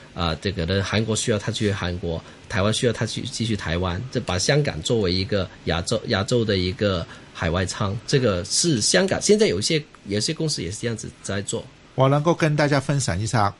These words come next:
Speaker 2: 刚才，啊，Ram 所讲的报关的东西啦，我特别去这个码头看了，H I T，呃，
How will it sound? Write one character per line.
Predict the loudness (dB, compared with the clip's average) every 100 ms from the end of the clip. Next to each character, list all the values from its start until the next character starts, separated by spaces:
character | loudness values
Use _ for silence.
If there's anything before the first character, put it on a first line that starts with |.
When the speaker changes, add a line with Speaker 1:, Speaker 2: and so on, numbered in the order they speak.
| -2
Speaker 2:
刚 | 0 0
才， | -2 -2 0 2 2
啊， | 2 2 0
Ram | 0 2 2 2
所 | 2 0
讲 | 2 0 0 -2
的 | 0 0 0 -6 -20 -20 0
报 | 4 4
关 | 2 2 4 4 0
的 | -2
东 | -2 -2
西 | -2 0
啦， | 2 2 0
我 | -2 -4
特 | 0
别 | 0 0
去 | 0 -2
这 | -2
个 | -4 -4
码 | -4 -8
头 | -8 -6 -6 -8 -12 -20 -20 -14
看 | -2 2 2
了 | 0 -4 -12 -8
，H | -6 -4
I | 0 0
T， | 0 -2 -2 -4 -20 -20 -18 -18 -10
呃， | 0 4 6 6 4 4